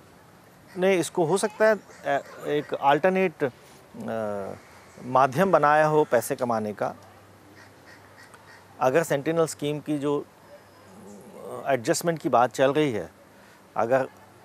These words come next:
इस reward money को थोड़ा कम किया जाए, तो हो सकता है ऐसे जो लोग हैं, वो, उनकी संख्या में कमी आएगी और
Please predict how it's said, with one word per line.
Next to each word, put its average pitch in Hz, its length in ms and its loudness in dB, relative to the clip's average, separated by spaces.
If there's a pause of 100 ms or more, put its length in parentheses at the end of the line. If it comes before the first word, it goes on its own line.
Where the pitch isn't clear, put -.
(140)
इस 175 200 2
reward 131 440 2
money 139 240 -2
को 147 120 -8
थोड़ा 139 220 0
कम 160 260 0
किया 156 260 0
जाए, 139 220 2
तो 170 120 -6
हो 170 100 -6
सकता 196 240 -8
है 170 100 4
ऐसे 156 200 -4
जो 143 160 0
लोग 127 220 -2
हैं, 123 180 -4
वो, 151 220 -4
उनकी 127 380 -8
संख्या 113 300 -8
में 117 120 -6
कमी 170 240 0
आएगी 104 380 -4 (2250)
और 113 280 0